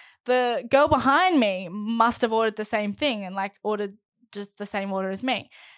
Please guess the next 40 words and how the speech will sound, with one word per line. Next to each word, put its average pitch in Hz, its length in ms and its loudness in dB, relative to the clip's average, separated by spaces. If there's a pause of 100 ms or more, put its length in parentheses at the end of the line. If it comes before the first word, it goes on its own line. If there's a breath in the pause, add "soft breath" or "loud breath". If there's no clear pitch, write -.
(100)
Anyway, 233 340 0
so 233 140 0
everyone, 254 440 4
like, 226 140 -4
who's 226 280 -6
ordered 214 320 -2
is 208 140 -6
kinda 208 240 -6
just, 208 140 -8
like, 202 120 -4
standing 208 320 -4
around 202 200 -2
waiting 196 180 -2
for - 80 -10
their 180 80 -4
order, 196 160 2
and 196 100 -2
they 208 100 4
were 240 240 4
quite 247 280 2
busy, 202 240 0
so 214 180 6
it 208 40 6
was, 208 140 2
like, 196 240 -4
standing 214 380 2
there 196 140 4
waiting 196 260 -2
for, 202 100 -8
like, 190 180 -4
maybe 196 220 -6
fifteen 196 380 -16
minutes. - 440 -12 (680 loud breath)
Anyways, 233 540 2
so 247 180 4
the 262 120 2
guy 254 600 4
that 233 140 -2
was 233 160 -2
making 240 500 -2